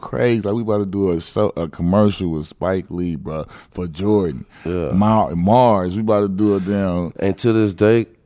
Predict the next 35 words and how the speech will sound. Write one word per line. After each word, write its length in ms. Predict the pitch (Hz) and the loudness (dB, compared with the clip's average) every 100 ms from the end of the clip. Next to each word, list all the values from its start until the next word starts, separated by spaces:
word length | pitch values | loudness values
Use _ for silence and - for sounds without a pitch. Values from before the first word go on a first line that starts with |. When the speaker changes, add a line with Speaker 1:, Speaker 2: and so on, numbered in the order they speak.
| _ _ _ - | _ _ _ -2
Speaker 2:
them 240 | 101 104 | 0 0
shoes 540 | - - 123 127 117 | 0 2 2 4 0
that 160 | 101 95 | -2 0
they 160 | 101 98 | 2 2
brought 360 | 80 98 98 | 2 2 4
out, 360 | 104 101 87 - _ | 4 4 2 -4 _
which 220 | - 90 | -6 -4
was 200 | 85 78 | -4 -4
Jordan 280 | 85 95 95 | 0 2 2
shoes, 320 | 87 95 95 | -2 -2 -2
they 120 | 87 90 | 0 0
didn't 240 | 87 90 | 0 0
have 240 | 87 85 | 0 0
me 180 | 82 90 | 0 0
or 80 | 87 | 2
your 200 | 87 87 | 2 0
name 340 | 87 87 85 | 0 0 0
on 180 | 92 92 | 0 0
it. 100 | 85 - - _ _ _ _ _ _ _ - | -4 -10 -20 _ _ _ _ _ _ _ 2
People 400 | 123 120 107 101 | 2 2 2 4
who's 400 | 104 104 98 90 | 4 4 2 2
fan 240 | 104 101 | 2 4
of 120 | 92 | 4
Jordan 340 | 85 98 98 95 | 2 4 4 4
or 140 | 87 | 0
grew 240 | 78 95 92 | 0 0 2
up 80 | |
on 180 | 90 90 | 2 0
Jordans 320 | 85 92 92 | 0 0 0
or 60 | 87 | 0
whatever, 320 | 87 95 92 - | 0 2 0 -4
they 200 | - 92 | -2 0
think 340 | 92 - 87 - | 0 -2 -4 -2
them 220 | 90 87 | -4 -2
was 160 | 82 | -4